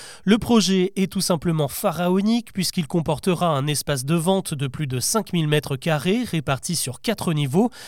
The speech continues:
cinq fois plus grand que le magasin historique déjà situé sur les Champs à quelques mètres de là. Le bâtiment accueillera également des bureaux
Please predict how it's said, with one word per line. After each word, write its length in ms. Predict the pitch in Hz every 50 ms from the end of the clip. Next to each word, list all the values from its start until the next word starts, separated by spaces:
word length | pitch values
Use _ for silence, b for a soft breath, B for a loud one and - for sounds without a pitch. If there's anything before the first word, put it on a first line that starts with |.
| B B
cinq 340 | - - - 277 262 226 -
fois 180 | - 226 190
plus 160 | - - 170
grand 280 | 135 143 143 156 202 226
que 140 | - - 165
le 160 | 143 139 131
magasin 440 | 135 139 131 143 147 147 147 165 151
historique 580 | 139 127 - - 156 147 120 170 156 - -
déjà 440 | 131 113 113 170 185 156 147 175 214
situé 400 | 220 - 175 147 - - 151 156
sur 180 | 131 - 143 135
les 80 | 135
Champs 340 | 135 - - 214 196 202 - -
à 120 | 135 131
quelques 360 | 120 - - 262 220 - - 160
mètres 320 | 143 151 165 - - 156
de 80 | 135 131
là. 280 | 123 131 147 190 202 - B B B B B B B
Le 120 | 156 156
bâtiment 580 | 139 156 147 - - 170 165 160 147 135 - -
accueillera 480 | - 147 - - 170 160 156 143 160 151
également 400 | 139 120 151 151 156 170 180 165
des 120 | 139 139
bureaux 500 | 113 143 175 175 156 185 202 226 254 277